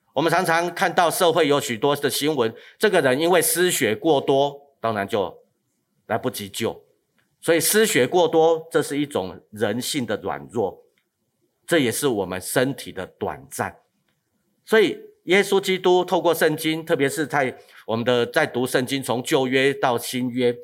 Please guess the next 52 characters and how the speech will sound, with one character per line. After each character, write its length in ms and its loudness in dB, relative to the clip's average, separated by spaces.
会 140 0
发， 200 -2
发 200 0
现 180 -2
到 160 0
说， 220 -6
人 260 2
就 160 2
是 140 0
从 240 -2
血 240 -2
气 260 -2
而 160 -2
生 280 -4
的。 240 -8
上 220 -2
帝 120 0
从 360 -2
创 260 0
造 220 2
人 240 -2
之 180 -4
后， 320 -2
让 340 0
人 260 -2
有 240 0
血 400 -6
气。 380 -10
所 140 0
以 40 0
圣 140 0
经 160 0
里 80 0
面 120 -2
说， 220 -2
不 100 0
可 180 0
流 240 0
人 180 -2
的 120 -4
血， 280 -8
你 100 2
不 160 2
可 140 0
以 40 0
偷 360 0
人 220 0
的 120 0
生 240 0
命 180 -2
的 120 -4
血。 380 -10